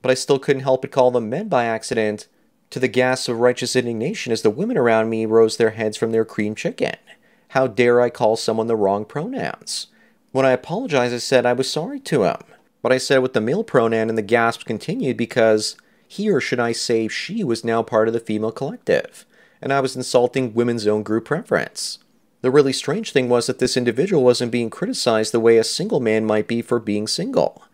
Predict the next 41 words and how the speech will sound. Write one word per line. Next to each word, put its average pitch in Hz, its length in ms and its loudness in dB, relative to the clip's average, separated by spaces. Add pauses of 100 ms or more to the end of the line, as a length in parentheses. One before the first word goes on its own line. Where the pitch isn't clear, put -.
(320)
Single 135 360 2
men 131 200 4
are 120 40 4
shamed 127 360 -2
and 110 160 -4
ridiculed 135 500 0
for 127 80 0
making 107 320 -2
that 107 200 -2
choice. - 580 -8 (400)
But 131 120 -2
this 131 160 2
person, 131 640 -4
this 117 160 -2
she, 131 800 -6 (300)
was 131 160 2
praised 120 480 2
as 113 120 0
stunning 113 380 -2
and 110 160 -4
brave 165 340 -2
for 120 80 -4
becoming 117 400 -4
a 113 60 -4
single 104 320 0
female. 208 540 -8 (500)
I 139 80 2
think 139 220 0
a 139 40 6
huge 139 300 -4
part 131 220 2
of 123 80 0
why 123 160 2
so 127 200 0
many 127 140 0
people 127 260 2
are 117 40 6
becoming 120 360 -2
trans 185 380 -6
these 127 220 -2
days 110 460 4